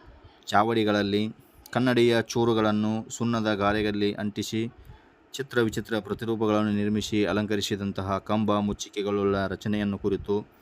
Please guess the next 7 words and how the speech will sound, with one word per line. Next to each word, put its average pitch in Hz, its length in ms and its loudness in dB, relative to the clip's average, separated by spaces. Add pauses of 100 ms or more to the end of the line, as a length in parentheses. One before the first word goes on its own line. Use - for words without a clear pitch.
(500)
ತಿಳಿಸುವ 110 480 2
ಸಂದರ್ಭದಲ್ಲಿ 104 680 2
ಲೇಖಕರು 104 500 0
ಈ 107 160 -2
ಮಾತನ್ನು 104 420 0
ಹೇಳಿದ್ದಾರೆ. 98 540 0 (680)
"ಅಂತಹ 117 300 0